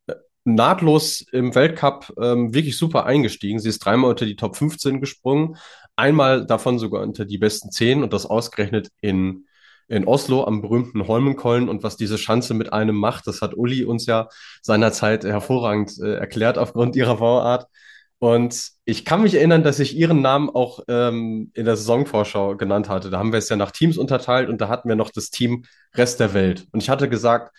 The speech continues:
Annika Siev traue ich zu, in der Saison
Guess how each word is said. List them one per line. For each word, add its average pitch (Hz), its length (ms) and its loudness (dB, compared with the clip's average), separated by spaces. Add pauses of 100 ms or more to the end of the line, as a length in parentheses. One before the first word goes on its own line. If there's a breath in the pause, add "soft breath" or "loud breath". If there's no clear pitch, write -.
(240 soft breath)
Annika 151 340 4
Siev 151 380 0
traue 123 240 -2
ich 117 80 -6
zu, 160 460 -2 (340 loud breath)
in 160 140 6
der 147 160 4
Saison 127 580 -2